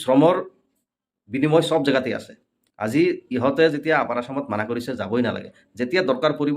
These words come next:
সিহঁতে মাতিব, তেতিয়া চি এম ছাৰে যেতিয়া অনুমতি দিব, কোনো অসুবিধা নাই। তহঁতে শ্ৰমৰ বিনিময় বেলেগ জেগাতো পাবি, ইণ্ডিয়াত কাম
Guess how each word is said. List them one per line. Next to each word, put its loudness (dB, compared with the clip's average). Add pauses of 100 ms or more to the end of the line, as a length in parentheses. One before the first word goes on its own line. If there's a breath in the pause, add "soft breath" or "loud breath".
সিহঁতে 2
মাতিব, 0 (380 loud breath)
তেতিয়া 0 (200)
চি -6
এম 2
ছাৰে 0
যেতিয়া -2
অনুমতি 0
দিব, 0
কোনো 2
অসুবিধা 0
নাই। -2 (1040)
তহঁতে 2
শ্ৰমৰ 2
বিনিময় 2 (120)
বেলেগ 4
জেগাতো 2
পাবি, -4 (680)
ইণ্ডিয়াত 4
কাম 2